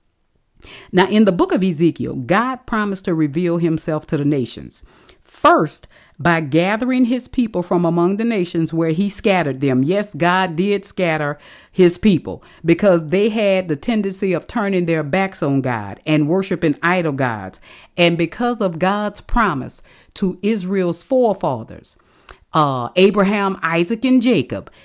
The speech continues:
he kept his promise to them. 'Cause see, we break our promises, but God doesn't break his. That's the reason why he still shows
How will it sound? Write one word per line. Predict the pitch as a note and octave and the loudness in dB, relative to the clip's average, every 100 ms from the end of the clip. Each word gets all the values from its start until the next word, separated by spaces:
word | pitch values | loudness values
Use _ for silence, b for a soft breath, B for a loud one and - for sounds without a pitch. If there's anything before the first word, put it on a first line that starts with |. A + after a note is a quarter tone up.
| b | b
he | _ - A3 G3 F#3+ | _ 0 0 0 -4
kept | - A3 C4 | -2 -2 0
his | A#3 B3 | -2 -2
promise | - B3+ A#3 G#3 G3+ | -2 -2 0 -2 -2
to | F#3+ | -2
them. | A#3+ F#3+ D#3+ | 0 -2 -2
'Cause | G3 F3 | -4 -4
see, | A#3+ A#3 | -4 -4
we | F#3 F4 | 0 0
break | - G#3 F#3+ | 2 -2 0
our | G3 F#3+ | 0 0
promises, | - D#3+ C3 A#2 - - b | 0 -2 -4 -8 -12 -14 b
but | F3+ F#3+ | -2 2
God | A#3 A#3 F#3+ | 4 2 2
doesn't | F#3+ E3+ | 2 2
break | D#3+ D#3 C#3 | 2 2 2
his. | A3 C3 - - B B | 0 -2 -4 -14 B B
That's | D#3+ A3 A#3+ | -4 -4 -4
the | - G#3+ | -4 -2
reason | F3 A3+ G#3 F#3 F3 | 0 -2 -2 -2 0
why | F#3+ F#3 | 0 -2
he | F3+ G3 | -2 -4
still | F#3 - G#3 F#3+ F#3+ | -6 -6 -4 -2 -2
shows | - F3+ F3 F3 F3 E3+ | -4 -2 0 2 0 -4